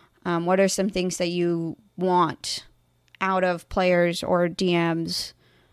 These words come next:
Or you can even mention, you, you can even talk about players yourself, Mom, 'cause other players and stuff. Um, 'cause I know you're, you're off the rails all the time, so.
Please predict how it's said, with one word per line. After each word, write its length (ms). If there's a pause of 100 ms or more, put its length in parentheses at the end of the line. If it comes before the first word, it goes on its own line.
(340)
Or 60
you 180
can 140
even 200
mention, 460
you, 140
you 140
can 120
even 160
talk 220
about 200
players 360
yourself, 400
Mom, 260
'cause 220
other 200
players 460
and 100
stuff. 360 (500)
Um, 320
'cause 160
I 80
know 100
you're, 380
you're 500
off 220
the 80
rails 320
all 160
the 80
time, 420
so. 420